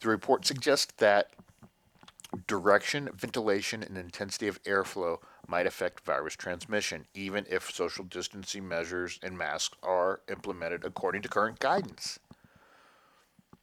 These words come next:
Despite this new scientific information,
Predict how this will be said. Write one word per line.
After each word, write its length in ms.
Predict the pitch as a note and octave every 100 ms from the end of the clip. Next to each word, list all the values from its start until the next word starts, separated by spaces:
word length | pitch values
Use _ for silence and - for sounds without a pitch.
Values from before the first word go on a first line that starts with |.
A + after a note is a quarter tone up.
| _ - - - -
Despite 480 | G#2 - G#2 A2+ -
this 280 | D3 -
new 160 | A#2 A2
scientific 600 | - G2 F#2+ - G#2+ A2+
information, 760 | G2+ G2+ B2 G2 E2 - F#2+